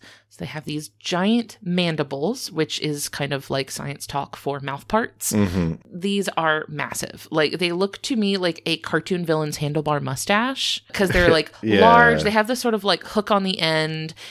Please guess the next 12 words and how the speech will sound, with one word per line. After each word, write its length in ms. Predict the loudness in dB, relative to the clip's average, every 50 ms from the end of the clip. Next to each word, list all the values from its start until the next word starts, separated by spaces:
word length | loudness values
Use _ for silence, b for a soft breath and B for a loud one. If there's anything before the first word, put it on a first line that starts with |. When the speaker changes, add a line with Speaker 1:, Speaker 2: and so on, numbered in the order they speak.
| B B B
Speaker 1:
and 260 | 0 2 2 2 2
they 100 | 0 -2
hold 300 | -2 0 2 4 4 4 4
them 120 | 2 2
out 240 | 4 2 2 2 2
to 100 | -2 -2
the 80 | -2 0
sides. 580 | 0 -2 -2 -2 -4 -8 -10 -12 -12 -12 -10 -6
So 160 | -2 -2 -2
they 160 | -2 -2 -4
hold 300 | -2 2 2 2 2 2
them 280 | 2 2 2 2 0